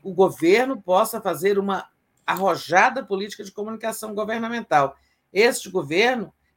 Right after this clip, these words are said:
neste governo, comunicação é um assunto estratégico, porque tem o enfrentamento de toda essa situação que o país vive, a situação política, econômica, social, tem o bolsonarismo na rua, todo o tempo ameaçando,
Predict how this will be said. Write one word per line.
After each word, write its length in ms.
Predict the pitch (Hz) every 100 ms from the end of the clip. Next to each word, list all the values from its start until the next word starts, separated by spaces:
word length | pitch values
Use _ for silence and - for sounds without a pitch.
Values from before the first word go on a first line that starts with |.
| -
neste 520 | 165 226 302 - 180
governo, 640 | 165 135 165 233 226 156 _ _ _
comunicação 920 | 214 254 247 220 208 170 - 208 240
é 80 | 240
um 120 | 240
assunto 420 | 214 - 233 220
estratégico, 960 | 226 - 247 240 170 196 185 151 - 170 _ _ _ _
porque 320 | 151 147 185
tem 360 | 185 - 214 208
o 40 |
enfrentamento 800 | 196 190 165 160 139 147 170 165
de 160 | 139 143
toda 340 | - 202 175
essa 200 | 165 139
situação 760 | - - 127 120 - 160 151
que 100 | 151
o 60 | 123
país 400 | 131 123 113 -
vive, 260 | 165 156 135
a 60 |
situação 580 | 135 - 131 127 - 127
política, 500 | 120 131 156 - 127
econômica, 540 | 123 123 143 143 120
social, 680 | 123 120 110 127 143 139 131 _ _ _ -
tem 220 | 233 226
o 60 | 180
bolsonarismo 840 | 170 170 160 147 143 151 143 139
na 120 | 131 117
rua, 380 | 127 160 156
todo 280 | 135 165 135
o 20 |
tempo 320 | 131 143 143 143
ameaçando, 720 | 135 131 131 143 135 113